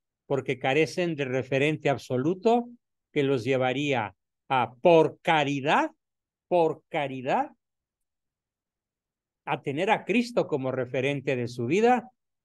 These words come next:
y a proclamar, a atacar, a denunciar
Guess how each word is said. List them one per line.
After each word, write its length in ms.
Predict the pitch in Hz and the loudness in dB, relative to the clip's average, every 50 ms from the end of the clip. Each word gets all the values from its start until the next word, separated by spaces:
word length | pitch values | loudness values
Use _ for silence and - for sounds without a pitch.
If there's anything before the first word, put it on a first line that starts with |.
| _ _ _ _ _ | _ _ _ _ _
y 120 | - 135 139 | -2 0 2
a 140 | 135 - - | 2 2 0
proclamar, 760 | 139 127 127 127 135 127 123 123 127 147 165 156 139 - - _ _ _ _ _ _ _ _ _ _ _ _ | -2 -2 -2 -2 -2 -2 -2 0 0 2 2 0 0 -2 -8 _ _ _ _ _ _ _ _ _ _ _ _
a 240 | 175 147 143 143 139 | -4 -2 -2 0 -2
atacar, 680 | 131 123 - 143 127 123 123 - 160 160 147 127 113 - _ _ _ _ _ _ _ _ | -2 -4 -4 -4 -4 -4 -2 0 2 2 2 0 -2 -8 _ _ _ _ _ _ _ _
a 160 | 147 135 131 | -2 0 0
denunciar 1000 | 120 135 131 127 127 123 127 123 117 120 120 120 160 160 156 143 127 117 - - | 0 -2 -4 -4 -6 -6 -6 -6 -8 -8 -2 2 4 4 6 4 2 0 -2 -8